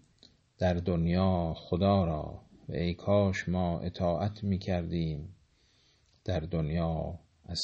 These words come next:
پیامبر. و قالوا، و میگویند، ربنا، پروردگارا، ای پروردگار ما، ما اطاعت کردیم از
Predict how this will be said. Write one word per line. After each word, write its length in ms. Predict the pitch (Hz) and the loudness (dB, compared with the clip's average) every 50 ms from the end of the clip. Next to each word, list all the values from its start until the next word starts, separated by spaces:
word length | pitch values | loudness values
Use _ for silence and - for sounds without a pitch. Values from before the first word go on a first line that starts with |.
| - - | -8 -8
پیامبر. 840 | - - 82 76 78 78 76 73 69 69 73 80 85 95 95 87 92 - - _ _ _ _ _ _ _ _ _ _ - - - - - - - - _ _ | -6 -4 -2 -2 -2 -2 -4 -6 -8 -8 -8 -4 -4 -2 -2 -4 -6 -10 -18 _ _ _ _ _ _ _ _ _ _ -20 -20 -20 -20 -20 -20 -20 -20 _ _
و 40 | - | 0
قالوا، 480 | 107 113 117 120 120 117 113 113 113 107 | 4 8 8 8 8 8 8 6 6 6
و 120 | 101 104 | 6 6
میگویند، 800 | 107 113 117 113 110 110 107 107 104 104 101 98 90 87 85 92 | 4 4 4 4 4 4 6 6 8 6 6 6 4 2 2 2
ربنا، 560 | 98 101 104 104 101 98 95 95 92 87 85 | 2 2 2 2 2 4 4 4 2 2 0
پروردگارا، 1160 | 82 - 92 90 90 90 90 90 85 85 87 87 95 104 120 120 107 98 90 85 78 76 92 - _ _ _ _ _ _ _ _ _ _ _ _ _ _ _ - - - - - - - - - _ _ _ - | 0 -2 -2 0 2 2 2 0 0 0 0 0 0 0 0 0 0 0 0 -2 -4 -6 -10 -14 _ _ _ _ _ _ _ _ _ _ _ _ _ _ _ -20 -20 -20 -20 -20 -20 -20 -20 -20 _ _ _ 4
ای 180 | 117 110 113 110 | 6 6 6 6
پروردگار 920 | 104 - 113 117 120 120 117 113 110 107 113 107 113 110 107 107 107 104 | 6 8 8 10 10 10 10 10 8 6 6 6 8 8 8 8 8 8
ما، 340 | 101 101 101 95 92 87 80 | 6 6 6 4 4 4 2
ما 460 | 82 90 104 110 117 117 117 117 113 | 4 4 6 6 8 8 8 6 6
اطاعت 680 | - - 101 101 - 104 107 104 98 - 113 117 - - | 4 0 0 2 6 6 8 8 8 6 4 2 0 0
کردیم 720 | - 113 107 104 98 98 101 104 104 104 101 98 92 92 | 2 4 4 4 4 2 2 4 4 6 6 6 4 4
از 460 | - - 95 92 92 87 90 95 95 | 2 2 2 2 2 0 -2 -6 -8